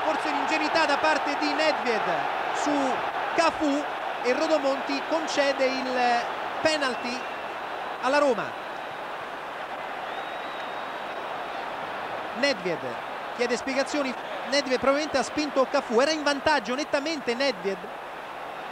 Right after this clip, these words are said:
non ha mollato Cafu, siamo al trentottesimo, Marchegiani parla con Balbo, rivediamo, Nedved è chiaramente in vantaggio ma lo aggira Cafu, gli porta via la palla e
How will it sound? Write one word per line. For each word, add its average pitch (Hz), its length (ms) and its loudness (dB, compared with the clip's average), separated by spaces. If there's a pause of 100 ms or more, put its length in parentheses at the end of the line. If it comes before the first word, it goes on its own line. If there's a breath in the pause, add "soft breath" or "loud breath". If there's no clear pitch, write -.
(380)
non 240 160 0
ha 294 80 6
mollato 269 680 4
Cafu, 247 340 0
siamo 294 220 4
al 262 80 0
trentottesimo, 247 880 0 (480)
Marchegiani 185 720 -2 (180)
parla 202 340 2
con 202 260 4 (340)
Balbo, 233 400 2 (1900)
rivediamo, 165 560 0
Nedved 165 360 0
è 147 80 -2
chiaramente 247 380 4
in 247 80 0
vantaggio 277 340 6
ma 247 120 6
lo 277 100 6
aggira 294 340 4
Cafu, 254 260 2
gli 220 100 0
porta 277 280 2
via 269 140 2
la 254 80 4
palla 202 420 2 (380)
e 254 220 2